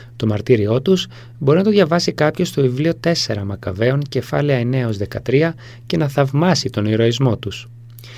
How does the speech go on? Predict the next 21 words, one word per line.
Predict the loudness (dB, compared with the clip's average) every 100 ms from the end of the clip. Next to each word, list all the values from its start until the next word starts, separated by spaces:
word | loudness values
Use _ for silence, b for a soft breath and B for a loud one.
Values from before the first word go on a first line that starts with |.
| B B B
Οι | 2 4
Άγιοι | 4 0
αυτοί | 2
μάρτυρες | 4 4 4 6 6 4
έζησαν | 4 4 2 0
στα | -2
χρόνια | 0 2 2 2
που | 4
η | 4
Ιουδαία | 4 2 2 2
βρισκόταν | -2 -2 -2 -2
υπό | -2 -2
την | 0
εξουσία | 0 0 0 0
του | 0
βασιλέως | 0 -2 0 0 0 -2
της | -6 -4
Συρίας | -2 0 -2 -2
Αντιόχου | -4 -2 0 -2 -4
του | -4
Επιφανούς, | -4 -4 -2 2 2 2 -4